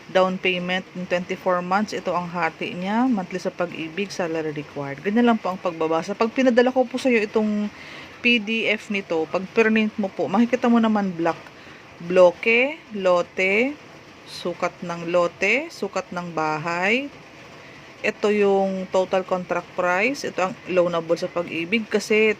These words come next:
total contract price minus down payment, yan ang loanable. Ngayon, monthly mo sa Pag-ibig in twenty-four months, para magaan lang po siya. Stra-, st-, kumbaga na, na, na stretch po siya ng twenty-four months para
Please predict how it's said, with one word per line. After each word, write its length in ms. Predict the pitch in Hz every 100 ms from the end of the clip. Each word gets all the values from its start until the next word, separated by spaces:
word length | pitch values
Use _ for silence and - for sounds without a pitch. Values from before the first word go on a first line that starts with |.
| 202
total 240 | 196 247
contract 400 | 240 233 233 -
price 480 | 196 185 180 - -
minus 560 | 175 180 180 185 - -
down 160 | 196 220
payment, 480 | 220 185 170 160 156
yan 160 | 185 175
ang 80 | 175
loanable. 560 | 170 165 156 170 220 277 - - - - - - - -
Ngayon, 320 | 190 190 196
monthly 480 | 202 240 294 285 262
mo 80 | 240
sa 160 | 233
Pag-ibig 560 | 233 220 220 208 208 196
in 80 | 196
twenty-four 560 | 202 202 208 214 202
months, 320 | 202 202 220 -
para 240 | 247 247
magaan 480 | 254 240 196 214 214
lang 160 | 208 208
po 160 | 196 190
siya. 80 | 175
Stra-, 380 | - - 226 226
st-, 320 | - - - -
kumbaga 320 | 226 220 196 196
na, 160 | 214 214 214 208 208 214 - - - - -
na, 400 | 208 208 202 196 - - - - -
na 240 | 196 196
stretch 560 | 190 - 233 233 - -
po 160 | - 214
siya 320 | - 220 208
ng 240 | 208 202 208
twenty-four 560 | 202 196 190 - 165 160
months 320 | 160 156 147
para 240 | - 208